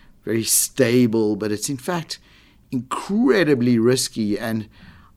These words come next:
I feel, I have felt for some time, and this is what we've been discussing, it's, it's about time that we, we have a voice and we create a platform where we can discuss these issues, because after all, banking is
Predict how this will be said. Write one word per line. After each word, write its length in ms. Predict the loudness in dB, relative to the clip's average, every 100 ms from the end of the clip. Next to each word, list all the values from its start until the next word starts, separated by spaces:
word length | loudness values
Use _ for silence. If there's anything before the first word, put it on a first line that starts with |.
| _
I 260 | 0 2 2
feel, 840 | -4 0 2 4 4 4 2 0
I 180 | -6 -8
have 240 | -2 -2 -2
felt 320 | 0 0 -2
for 80 | -6
some 260 | -4 -4
time, 380 | -4 -6 -4 -4
and 100 | -4
this 100 | -6
is 80 | -4
what 180 | -6 -2
we've 400 | 2 4 2 0
been 340 | -2 -2 -4
discussing, 580 | -8 -6 -2 -2 -2 -6
it's, 140 | -10 -14 -20 -20 -20 _ -12
it's 140 | -6
about 420 | 0 4 4 4
time 360 | 0 0 0 0
that 220 | 0 -2
we, 680 | -2 0 2 0 -2 -4 -8 _ -10
we 680 | -4 -2 0 -2 -2 -6 -8 _ _ _ _
have 240 | -10 -4 0
a 100 | 0
voice 580 | 0 -6 -6 -6 -8 -10 _ _ _ _ _
and 80 | -6
we 100 | -6
create 360 | -2 2 4 2
a 40 |
platform 680 | 0 -2 -2 -6 -10 -8 -14 -18 _ _ _ _ _
where 240 | -2 0
we 140 | 0 0
can 160 | -2
discuss 400 | -2 0 0 0
these 220 | -2 -6
issues, 360 | -8 -10 -10 -10
because 420 | -8 -4 -2 -2 -2
after 420 | -2 -2 -2 -2
all, 120 | -2
banking 560 | -2 -2 -2 -2 -4 -2
is 460 | 2 2 2 -2